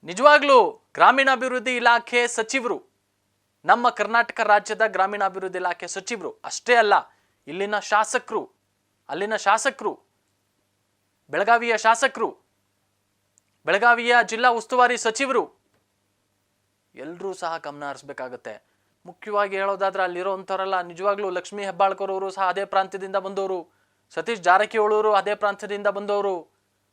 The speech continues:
ಏನ್ ಮಾಡ್ತಾ ಇದ್ದೀರಿ ಹಾಗಾದ್ರೆ? ನಿಮ್ಮ ಗಮನಕ್ಕೆ ಇದು ಯಾವುದು ಬರ್ತಾನೆ ಇಲ್ವಾ? ಅಮಾಯಕರ ದುಡ್ಡು ಎಲ್ಲಿ ಹೋಗ್ತಾ ಇದೆ ಅನ್ನುವಂಥದ್ದು ಯಾರಿಗೂ ಗೊತ್ತಾಗ್ತಾ ಇಲ್ಲ.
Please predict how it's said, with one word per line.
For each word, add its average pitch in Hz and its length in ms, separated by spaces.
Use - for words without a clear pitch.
ಏನ್ 226 280
ಮಾಡ್ತಾ 277 260
ಇದ್ದೀರಿ 277 300
ಹಾಗಾದ್ರೆ? 220 720
ನಿಮ್ಮ 175 140
ಗಮನಕ್ಕೆ 247 360
ಇದು 254 100
ಯಾವುದು 262 200
ಬರ್ತಾನೆ 262 400
ಇಲ್ವಾ? 220 540
ಅಮಾಯಕರ 269 640
ದುಡ್ಡು 247 500
ಎಲ್ಲಿ 262 280
ಹೋಗ್ತಾ 277 340
ಇದೆ 269 180
ಅನ್ನುವಂಥದ್ದು 262 480
ಯಾರಿಗೂ 269 300
ಗೊತ್ತಾಗ್ತಾ 277 440
ಇಲ್ಲ. 202 420